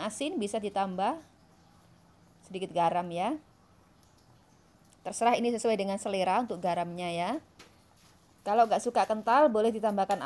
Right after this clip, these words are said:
air sesuai dengan selera ya, karena nggak semua orang suka terlalu kental ya. Nah, ini kalau sudah selesai, matikan api ya. Selesai. Nah, ini aku mau tambahkan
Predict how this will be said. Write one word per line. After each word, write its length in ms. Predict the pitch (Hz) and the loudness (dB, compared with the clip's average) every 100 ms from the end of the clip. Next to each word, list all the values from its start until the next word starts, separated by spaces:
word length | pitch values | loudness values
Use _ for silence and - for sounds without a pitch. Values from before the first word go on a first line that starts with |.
| 185 | 0
air 240 | 185 220 294 | 2 4 2
sesuai 400 | 247 226 214 196 | -2 -2 0 0
dengan 240 | 190 190 | 0 -2
selera 480 | 202 190 185 190 185 | -2 0 2 2 2
ya, 160 | 175 | 2
karena 320 | 190 185 196 185 | 2 -2 0 2
nggak 160 | 139 | 0
semua 320 | 190 190 180 | -2 -6 -4
orang 160 | 165 190 | -2 -4
suka 400 | - - - - | -8 -8 -6 -6
terlalu 320 | - 175 180 | -8 -8 -8
kental 320 | 180 170 180 180 | -10 -6 -4 -2
ya. 240 | 170 185 262 - - _ 165 | 0 0 -2 -10 -20 _ -6
Nah, 80 | |
ini 160 | 135 208 | -4 -2
kalau 160 | 190 214 | 2 0
sudah 160 | 214 185 | 2 -2
selesai, 480 | 202 196 - 247 277 | -2 -6 0 2 2
matikan 400 | 196 208 196 185 | 0 -8 -8 -6
api 480 | - - 190 165 160 | -8 -12 -10 -6 -6
ya. 60 | 240 - _ _ _ - | -8 -12 _ _ _ -20
Selesai. 480 | - - - 202 262 _ _ _ - - - | -20 -12 -10 -10 -10 _ _ _ -20 -20 -10
Nah, 60 | - | -4
ini 240 | 214 294 | 0 0
aku 320 | 330 277 277 277 | 0 -2 -2 -2
mau 160 | 269 | 0
tambahkan 960 | 269 240 208 190 - 185 196 196 196 | 2 0 2 -2 -2 -6 -4 -8 -10